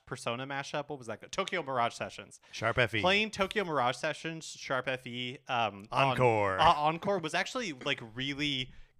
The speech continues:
Speaker 1: good in a lot of ways. Like, I ended up loving the game, but it also reminded me that the first few hours, sometimes, like, many hours of an R P G,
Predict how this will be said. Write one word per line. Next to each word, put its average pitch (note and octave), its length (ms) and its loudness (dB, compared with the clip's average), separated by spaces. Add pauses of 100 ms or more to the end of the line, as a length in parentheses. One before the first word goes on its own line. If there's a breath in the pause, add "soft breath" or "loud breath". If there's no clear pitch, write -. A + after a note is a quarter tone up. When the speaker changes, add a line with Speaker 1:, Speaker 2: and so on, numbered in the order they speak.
(120)
Speaker 1:
good C3+ 240 2
in C3 120 -2
a A#2 60 0
lot A2 240 4
of C3 60 -4
ways. D3+ 160 0
Like, A#2+ 220 2
I D3+ 80 -4
ended F#3 140 -2
up F3+ 140 0
loving A2+ 300 -2
the D#3+ 80 -6
game, F3 260 2 (300 soft breath)
but D#3+ 140 -2
it D#3+ 100 -2 (100)
also E3 360 -2
reminded C3+ 440 0
me D#3+ 180 -6
that C3 180 -10
the B2+ 100 -4
first C3 600 -2 (100)
few B2+ 280 -6
hours, B2+ 520 0
sometimes, C3 500 -2
like, G#2 160 -4
many A#2 340 -6
hours C3+ 400 2
of B2+ 160 -18
an B2+ 60 -10
R C3+ 140 -2
P C#3 160 -8
G, C#3 320 -6